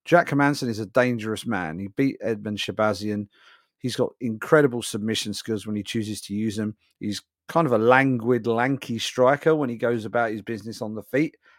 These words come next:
And I think Strickland will have an advantage there. It's gonna be interesting to see how this one pans out. Again,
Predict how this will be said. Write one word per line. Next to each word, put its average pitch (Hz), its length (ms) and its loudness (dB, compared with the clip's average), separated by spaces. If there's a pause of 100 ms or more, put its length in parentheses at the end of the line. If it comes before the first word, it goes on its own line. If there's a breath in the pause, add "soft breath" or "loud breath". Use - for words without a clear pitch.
(280 soft breath)
And 110 120 -6
I 110 40 -6
think 113 280 -6
Strickland 117 420 -6
will 107 80 -6
have 113 220 0
an 107 60 -6
advantage 104 600 -2
there. 127 380 0 (680 soft breath)
It's 135 140 -4
gonna 202 180 4
be 190 160 0
interesting 196 360 -2
to - 40 -6
see 180 200 -2
how 170 160 2
this 165 180 -4
one 156 160 -2
pans 160 320 4
out. 170 240 4
Again, 165 420 2